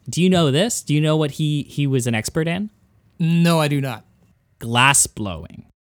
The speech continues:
Speaker 1: A craft that famously you need your lungs for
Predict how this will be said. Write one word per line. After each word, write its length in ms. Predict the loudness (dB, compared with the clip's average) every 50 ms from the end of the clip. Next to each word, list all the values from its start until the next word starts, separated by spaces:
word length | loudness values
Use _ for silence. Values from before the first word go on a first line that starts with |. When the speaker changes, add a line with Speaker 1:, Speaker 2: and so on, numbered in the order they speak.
| _
Speaker 1:
A 120 | -6 -6 -6
craft 720 | -6 -4 -2 0 2 4 4 2 0 -2 -4 -10 -20 -16 -12
that 300 | -8 -6 -6 -6 -6 -8
famously 1160 | -14 -4 0 2 2 4 4 4 4 2 2 0 -2 -2 -2 -2 -2 -4 -4 -6 -8 -10 -10 -12 _ _ _ _ _ _
you 400 | -12 -8 -4 -2 0 0 0 0
need 640 | 0 0 0 0 2 2 2 0 0 -2 -4 -8 -10
your 720 | -8 -6 -4 -2 -2 -2 -2 -2 -2 -2 -2 -4 -6 -8 -8
lungs 580 | -6 -2 -2 0 0 0 0 -2 -2 -4 -6 -6
for 440 | -4 -4 -2 -2 -2 -2 -4 -6